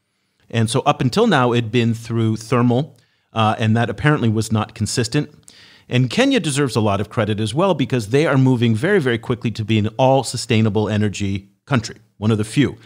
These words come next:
Now, they are blessed with sun, they are blessed with geothermal, they're blessed with, uh, some hydroelectric, and they've got a nice mix of all of that. So they're in a unique position here.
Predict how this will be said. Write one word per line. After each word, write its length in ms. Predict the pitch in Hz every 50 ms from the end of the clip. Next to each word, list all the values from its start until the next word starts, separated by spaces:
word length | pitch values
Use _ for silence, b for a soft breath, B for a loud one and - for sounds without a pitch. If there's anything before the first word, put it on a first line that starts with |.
| B B B -
Now, 80 | 120
they 140 | 107 127 131
are 60 | 123
blessed 360 | 110 110 120 123 117 - -
with 100 | 110 98
sun, 340 | - - 160 160 160 160 156
they 100 | 123 107
are 60 | 98
blessed 300 | 87 - 110 113 - -
with 100 | - 87
geothermal, 680 | - 110 104 95 - - 147 143 139 139 135 135 - -
they're 160 | 107 92 87
blessed 360 | 80 107 104 101 - - -
with, 260 | 104 92 90 - B B B B B B B B
uh, 180 | - 95 92 85
some 440 | - - - 135 127 123 117 120 80
hydroelectric, 760 | - - 117 110 110 110 110 123 131 131 - 143 127 - - -
and 160 | 127 120 123
they've 120 | 131 143
got 140 | 139 139 123
a 80 | 120 113
nice 380 | 117 127 143 156 143 - -
mix 400 | 113 117 131 139 120 - - -
of 200 | - - 113 95
all 220 | 107 110 117 110 107
of 120 | 95 78
that. 260 | 80 80 76 - -
So 100 | - 143
they're 220 | 139 214 269 277 277
in 80 | 240
a 40 | 190
unique 460 | 147 120 127 151 143 139 135 - -
position 380 | - 123 101 113 107 - - 95
here. 200 | 90 85 69